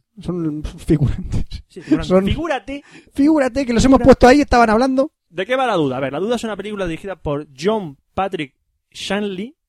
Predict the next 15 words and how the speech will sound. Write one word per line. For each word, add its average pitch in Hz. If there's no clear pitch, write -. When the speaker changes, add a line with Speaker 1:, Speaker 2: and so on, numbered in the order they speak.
Speaker 2:
que 160
solo 220
había 226
dirigido 208
una 196
película 180
antes 160
que -
esta, 151
y 139
era 185
Joe 208
contra 185
el 156
volcán. 135